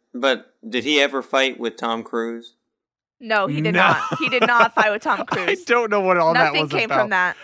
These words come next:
Speaker 3: Tom Cruise would absolutely wreck Justin Bieber.
Speaker 2: Yeah. Yeah. Justin Bieber is little.
Speaker 3: And also,
Speaker 2: He's,
Speaker 3: yeah,
Speaker 2: like, five ten.
Speaker 3: Tom Cruise has so much, like, training and whatnot from all of his films that he's done.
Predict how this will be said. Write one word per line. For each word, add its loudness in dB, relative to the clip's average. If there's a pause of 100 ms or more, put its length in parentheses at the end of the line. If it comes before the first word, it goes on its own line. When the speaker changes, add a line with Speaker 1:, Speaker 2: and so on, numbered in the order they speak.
(120)
Speaker 3:
Tom 2
Cruise 0 (240)
would 2 (100)
absolutely -2
wreck 2
Justin -10
Bieber. -8 (220)
Speaker 2:
Yeah. -8 (840)
Yeah. 0 (200)
Justin -4
Bieber -2
is -6
little. -6 (500)
Speaker 3:
And -2
also, -2
Speaker 2:
He's, -4
Speaker 3:
yeah, -4
Speaker 2:
like, 0
five -2
ten. -10 (120)
Speaker 3:
Tom -4
Cruise -6
has -2
so -4
much, -4
like, -6
training -4
and -8
whatnot -4 (160)
from -2
all -2
of -6
his -6
films -8
that -6
he's -8
done. -4